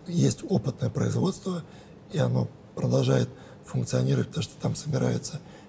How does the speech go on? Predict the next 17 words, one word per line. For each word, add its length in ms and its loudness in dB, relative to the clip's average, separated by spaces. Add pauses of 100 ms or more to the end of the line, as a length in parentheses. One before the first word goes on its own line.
(100)
все 200 2
спецверсии, 720 0
тяжелые 520 0
версии. 360 -2 (720)
И, 340 4
э, 760 -6 (640)
основная 400 4
номенклатура — 680 0 (520)
это 320 0 (340)
легкие 440 4
версии, 360 0
седан, 540 2 (680)
это 200 -2
внедорожник, 680 2 (640)
который 320 0
будет 240 0
производиться 580 -4